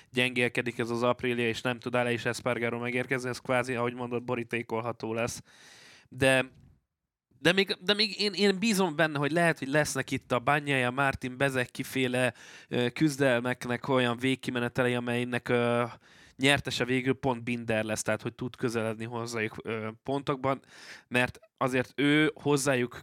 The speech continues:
képest sokkal konzisztensebb teljesítmény nyújt. Nem kiemelkedő,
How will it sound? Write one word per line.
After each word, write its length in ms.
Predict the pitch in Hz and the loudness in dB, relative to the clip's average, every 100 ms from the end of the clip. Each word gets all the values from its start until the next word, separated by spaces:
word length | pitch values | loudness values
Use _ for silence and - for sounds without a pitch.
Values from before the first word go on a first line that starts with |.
| - | -6
képest 720 | 135 131 - 123 120 - - | 0 0 2 0 -2 -6 -12
sokkal 420 | - 123 120 120 | -6 -4 -2 -4
konzisztensebb 920 | 113 117 113 117 113 - 107 - 110 | -4 -6 -8 -8 -8 -6 -6 -6 -8
teljesítmény 560 | - 107 104 - - 104 | -4 -4 -4 -8 -8 -8
nyújt. 200 | 104 104 | -8 -4
Nem 180 | 139 135 | -4 -4
kiemelkedő, 1000 | - 135 139 143 143 - 147 160 170 | -2 0 0 0 -2 -2 -2 0 0